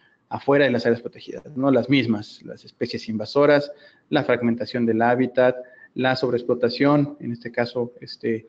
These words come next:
de los recursos naturales o las actividades ilícitas, el crecimiento poblacional, la contaminación y, obviamente, el cambio climático, ¿no? Esas amenazas se encuentran fuera y, por supuesto, dentro de un área natural protegida.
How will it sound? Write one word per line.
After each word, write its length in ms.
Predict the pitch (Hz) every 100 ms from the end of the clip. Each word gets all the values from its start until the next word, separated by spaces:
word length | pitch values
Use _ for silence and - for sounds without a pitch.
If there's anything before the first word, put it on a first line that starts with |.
| _ _
de 80 | 123
los 100 | 123
recursos 320 | 120 135 135
naturales 600 | 127 120 127 127 131 131
o 60 | 127
las 140 | 117
actividades 460 | 117 - 123 127 127
ilícitas, 720 | 120 131 - - 127 127 - - _
el 120 | 160 156
crecimiento 460 | 147 127 131 123
poblacional, 560 | - 117 117 120 127 127
la 100 | 117
contaminación 800 | 120 117 117 120 117 135 151 156 - _ _ -
y, 280 | 120 120 117
obviamente, 440 | 127 127 120 120
el 60 | 120
cambio 260 | 117 113 110
climático, 520 | 113 107 - _ -
¿no? 160 | 156 - - -
Esas 220 | 156 175
amenazas 580 | 165 156 156 160 170 - - -
se 140 | -
encuentran 400 | 139 160 160 143
fuera 500 | - 185 226 311 - _ -
y, 80 | 131
por 200 | - 123
supuesto, 460 | 127 - 147 160 139
dentro 320 | 147 165 151
de 60 |
un 100 | 143
área 140 | 139 131
natural 380 | 120 123 120 123
protegida. 580 | 120 113 - 104 104